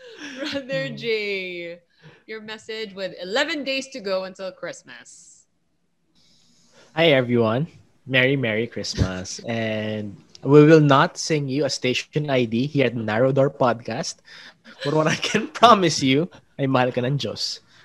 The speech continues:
Speaker 3: Um, today, I mean, I guess eleven days, maybe I encourage you, write eleven blessings every day. Or twelve for twelve months. But write, write,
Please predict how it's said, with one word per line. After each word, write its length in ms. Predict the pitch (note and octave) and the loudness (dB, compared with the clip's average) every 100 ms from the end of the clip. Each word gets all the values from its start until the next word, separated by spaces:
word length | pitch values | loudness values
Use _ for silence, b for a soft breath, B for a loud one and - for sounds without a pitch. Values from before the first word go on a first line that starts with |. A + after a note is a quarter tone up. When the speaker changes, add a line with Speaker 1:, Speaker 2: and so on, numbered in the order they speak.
| b b b b - | b b b b 0
Speaker 3:
Um, 720 | C#3+ C#3+ C#3+ C#3 C#3 C3 - | 6 6 6 4 0 -4 -4
today, 400 | G3 B3 B3+ G3 - | 0 4 4 2 4
I 100 | G3 | 4
mean, 240 | G3+ F#3+ E3+ | 6 2 0
I 80 | |
guess 320 | E3 F3+ F3 - | 2 2 2 0
eleven 380 | D#3+ D#3 D3+ D3+ | 2 4 2 2
days, 480 | C#3+ C3 C3 B2 - - C#3 | 0 2 0 -2 -8 -8 -2
maybe 640 | D3+ D#3 D#3+ D#3 C#3+ - _ _ - | 2 2 2 2 0 -4 _ _ -6
I 40 | - | -4
encourage 320 | A#3 D4 F#3+ | 0 0 2
you, 320 | C3 A#2+ G#2 - _ _ - - | 2 0 -2 -8 _ _ -20 -4
write 400 | D#3+ A#3 A#3+ _ _ _ | 2 2 2 _ _ _
eleven 360 | F3 A3+ C4 A#3 | -2 0 -2 -2
blessings 560 | A3+ - G2+ G#2 - - - | -4 -4 -14 -16 -18 -18 -4
every 200 | D#3 F#3+ | -2 -2
day. 280 | D3+ G2+ A2 _ _ _ _ _ _ | -2 -4 -6 _ _ _ _ _ _
Or 240 | - A#2+ A2 | -6 -4 -4
twelve 380 | - F#3+ A#2+ - | -2 0 0 -2
for 220 | - A#2+ G#2+ | -10 -10 -4
twelve 240 | C3 C3 | -2 0
months. 540 | C#3+ D3 G#2 - - - | -2 -4 -4 -10 -16 -12
But 160 | C#3 C3+ _ - | -10 -12 _ -10
write, 320 | D#3+ G#3 G#3+ _ _ _ _ _ D#3 | -4 -4 -6 _ _ _ _ _ -8
write, 240 | F#3+ A#3 | -6 -8